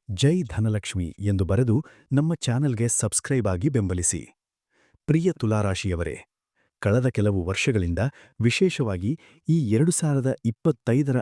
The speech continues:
ಆರಂಭದಿಂದ ನೀವು ಅನುಭವಿಸಿದ ಕಷ್ಟಗಳು ಸ್ವಲ್ಪವಲ್ಲ. ನಿಮ್ಮ ರಾಶ್ಯಾಧಿಪತಿ ಶುಕ್ರನ ಜೊತೆಗೆ ಶನಿ ಮತ್ತು ಗುರುಗ್ರಹಗಳ ಕಠಿಣ ಸಂಚಾರವೇ ಇದಕ್ಕೆ ಮುಖ್ಯ ಕಾರಣ. ಯಾವ ಕೆಲಸಕ್ಕೆ ಕೈ ಹಾಕಿದರೂ ಹಿನ್ನಡೆ,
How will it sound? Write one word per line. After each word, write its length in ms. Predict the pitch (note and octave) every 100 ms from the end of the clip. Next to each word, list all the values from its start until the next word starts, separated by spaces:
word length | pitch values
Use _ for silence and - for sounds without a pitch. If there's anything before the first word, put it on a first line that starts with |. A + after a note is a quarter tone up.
| -
ಆರಂಭದಿಂದ 600 | G2 A2 A#2+ G2+ F#2+ F2 C#2 - _ - _
ನೀವು 220 | A2+ A#2 A#2+
ಅನುಭವಿಸಿದ 640 | G#2+ D3 C#3+ C#3+ C3 A2
ಕಷ್ಟಗಳು 520 | G2+ G#2 - B2 G2+ G2+
ಸ್ವಲ್ಪವಲ್ಲ. 560 | - F2+ G2 E2 C#2+ B1 - _ _ _ _ - _ G2+
ನಿಮ್ಮ 280 | A#2+ C3
ರಾಶ್ಯಾಧಿಪತಿ 800 | G#2 F#2 G2 - B2+ - A2 G#2
ಶುಕ್ರನ 520 | G2+ - B2 D#3 C3+ G#2+
ಜೊತೆಗೆ 440 | G2 F#2 E2 A#2 - - -
ಶನಿ 400 | - C#3+ F#3 F#3
ಮತ್ತು 260 | C3 -
ಗುರುಗ್ರಹಗಳ 720 | F#2+ G#2 D3+ B2+ A2+ G#2+ G2+
ಕಠಿಣ 400 | F#2+ - G#2 D3+
ಸಂಚಾರವೇ 720 | B2 - G#2+ - A#2 G2 G2+ A#2 - -
ಇದಕ್ಕೆ 300 | A2 G2+ -
ಮುಖ್ಯ 360 | F2+ F#2+ - A#2
ಕಾರಣ. 300 | G2+ E2+ D2 - - _ _ _ - _ -
ಯಾವ 380 | D#2+ G2 C#3 C#3+
ಕೆಲಸಕ್ಕೆ 520 | - G#2 - A2 G2
ಕೈ 200 | - A2
ಹಾಕಿದರೂ 540 | G2+ F#2+ G#2 F#2 G#2 - - _
ಹಿನ್ನಡೆ, 520 | A2+ A2 F2+ B1+